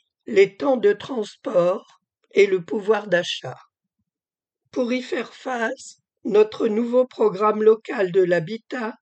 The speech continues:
s'appuie sur une généralisation de la dissociation du foncier et du bâti pour limiter les plus-values générées par la spéculation et redonner du pouvoir d'achat aux acquéreurs.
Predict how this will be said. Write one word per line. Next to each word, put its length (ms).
s'appuie 640
sur 360
une 160
généralisation 1300
de 120
la 220
dissociation 1300
du 160
foncier 720
et 120
du 180
bâti 580
pour 220
limiter 640
les 120
plus-values 680
générées 580
par 240
la 160
spéculation 1200
et 120
redonner 600
du 160
pouvoir 400
d'achat 640
aux 260
acquéreurs. 640